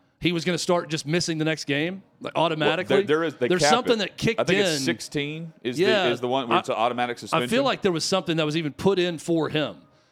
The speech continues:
Speaker 1: because he got so many technical fouls for arguing with officials, arguing with refs during games. Um, I'd have to go back and look that up, but that seems applicable to Draymond Green in this case. With the amount of times he's taken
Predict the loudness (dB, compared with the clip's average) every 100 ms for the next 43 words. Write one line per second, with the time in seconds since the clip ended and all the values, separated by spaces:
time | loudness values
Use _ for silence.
0 | _ -4 0 0 0 -2 -2 0 0 0
1 | -2 -2 -2 -2 0 0 0 -4 -2 0
2 | 0 0 0 0 -2 -4 -4 -8 -16 -16
3 | _ _ _ _ _ 0 0 2 0 2
4 | 0 0 -2 -2 -2 -4 -6 -10 -18 -20
5 | _ _ _ _ _ -2 -2 -2 -6 -10
6 | -4 -2 -2 0 0 0 -2 -2 0 0
7 | 0 -4 -4 _ _ _ -8 2 2 2
8 | -4 -2 -2 -4 -2 -4 0 0 0 -2
9 | -2 0 0 0 -4 -2 -2 -2 -4 -6
10 | -8 -8 -8 -12 _ _ _ _ -2 0
11 | 0 0 -2 -2 -2 -2 -4 0 -2 -2
12 | -8